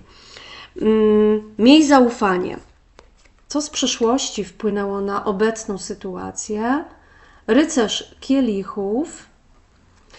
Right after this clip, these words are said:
i pierwsza połowa miesiąca. Cztery buławy, bardzo radośnie. I druga połowa miesiąca, dwie monety.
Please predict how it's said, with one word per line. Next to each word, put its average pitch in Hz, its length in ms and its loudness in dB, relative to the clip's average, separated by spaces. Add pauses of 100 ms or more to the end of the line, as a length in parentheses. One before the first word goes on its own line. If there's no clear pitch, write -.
(260)
i 254 160 -4
pierwsza 277 520 4
połowa 202 400 -6
miesiąca. 196 1000 -4 (1000)
Cztery 370 300 -2
buławy, 208 680 -4 (220)
bardzo 233 340 -8
radośnie. 240 840 -6
I 240 60 -6
druga 247 420 0
połowa 220 360 -4
miesiąca, 214 840 -6 (400)
dwie 302 200 0
monety. 196 640 0